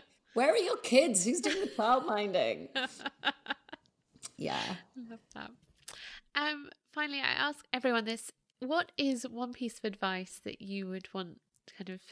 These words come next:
Speaker 2: early writers, those starting out, to know? What would you tell them?
Speaker 1: I think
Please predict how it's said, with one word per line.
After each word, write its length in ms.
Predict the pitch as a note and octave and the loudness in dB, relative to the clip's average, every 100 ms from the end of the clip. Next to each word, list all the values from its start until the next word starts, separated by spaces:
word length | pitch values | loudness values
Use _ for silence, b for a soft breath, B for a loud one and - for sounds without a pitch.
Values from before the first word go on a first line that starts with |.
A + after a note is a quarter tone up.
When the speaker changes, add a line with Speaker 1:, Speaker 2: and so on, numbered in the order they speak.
| - _ _ - | -20 _ _ 0
Speaker 2:
early 320 | C4+ C4 B3+ | 2 2 0
writers, 500 | A3 G3+ G3 - F3+ | 0 0 0 -2 -4
those 220 | - G#3 G3+ | 0 0 2
starting 440 | - G#3 G#3 F#3 | 4 2 2 -2
out, 240 | - - - - | -2 -2 -6 -10
to 160 | - | -10
know? 280 | E3 D#3+ F3 - | -8 -8 -8 -10
What 120 | A3+ | -10
would 120 | A3+ | -10
you 80 | - | -10
tell 200 | - F3+ | -8 -8
them? 180 | F3+ F3+ b b _ D4 | -8 -10 b b _ 2
Speaker 1:
I 80 | |
think 360 | C#4 E4+ G#4 - | 4 4 2 -6